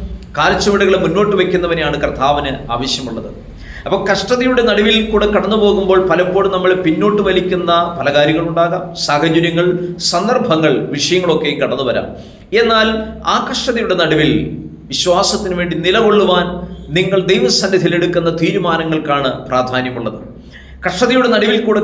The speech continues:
കടന്നു പോകുന്ന ഒരു വ്യക്തിക്ക് മാത്രമാണ് സഹിഷ്ണുത ലഭിക്കത്തുള്ളൂ. ദൈവത്തിന്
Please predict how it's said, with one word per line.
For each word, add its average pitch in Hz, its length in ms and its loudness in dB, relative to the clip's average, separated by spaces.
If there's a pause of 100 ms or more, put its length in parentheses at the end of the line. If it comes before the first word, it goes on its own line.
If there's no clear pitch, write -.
കടന്നു 190 260 2
പോകുന്ന 185 260 0
ഒരു 156 100 0
വ്യക്തിക്ക് 175 380 0
മാത്രമാണ് 160 420 0 (120)
സഹിഷ്ണുത 180 520 -4 (100)
ലഭിക്കത്തുള്ളൂ. 151 560 -2 (920)
ദൈവത്തിന് 156 380 0